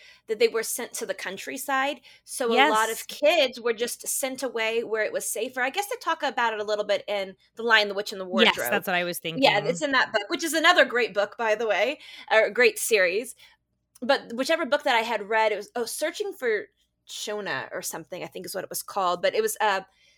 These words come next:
Speaker 1: some kids are getting all, sent away to the countryside, and there's two girls, and they meet each other,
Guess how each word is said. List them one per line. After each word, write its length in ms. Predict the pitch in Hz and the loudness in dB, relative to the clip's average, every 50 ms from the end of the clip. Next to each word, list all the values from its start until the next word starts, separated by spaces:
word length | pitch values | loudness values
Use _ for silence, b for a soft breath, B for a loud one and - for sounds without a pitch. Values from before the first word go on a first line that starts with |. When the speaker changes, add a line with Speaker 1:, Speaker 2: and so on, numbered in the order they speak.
| _ _ _ _ _ _ _ _ _ _ _ _ _ _ _ _ _ - | _ _ _ _ _ _ _ _ _ _ _ _ _ _ _ _ _ -6
Speaker 1:
some 220 | - - 294 269 | 0 0 0 0
kids 240 | 240 - 381 403 403 | 0 -2 -2 -2 -2
are 60 | 392 | -2
getting 240 | 285 330 311 302 285 | -2 -2 -2 -2 -2
all, 180 | 147 - - - | -4 -6 -6 -6
sent 320 | - - - 370 392 370 - | -6 -4 -4 -4 -4 -4 -6
away 240 | 381 311 320 311 311 | -4 0 2 0 0
to 120 | 311 311 | 0 -2
the 80 | 294 311 | -6 -6
countryside, 1000 | 302 - - 277 269 262 - 294 269 - - 285 269 262 254 254 254 254 254 254 247 - - | -6 -6 -8 -8 -8 -8 -10 -8 -6 -6 -4 0 0 2 2 2 2 0 -2 -2 -4 -6 -6
and 300 | 240 240 233 233 233 226 | -6 -4 -4 -4 -4 -4
there's 220 | 220 220 - - | -4 -4 -6 -8
two 240 | - - 285 302 277 | -8 -8 -8 -8 -8
girls, 460 | - 240 240 233 226 220 226 233 233 | -6 -4 -2 0 0 0 -2 -4 -6
and 80 | 233 226 | -8 -8
they 100 | 214 208 | -8 -8
meet 260 | 208 214 214 214 220 | -8 -6 -6 -6 -6
each 240 | 226 233 233 - - | -6 -6 -6 -6 -4
other, 520 | 226 214 214 226 226 214 208 208 214 214 | -4 -4 -2 -2 0 2 2 2 2 0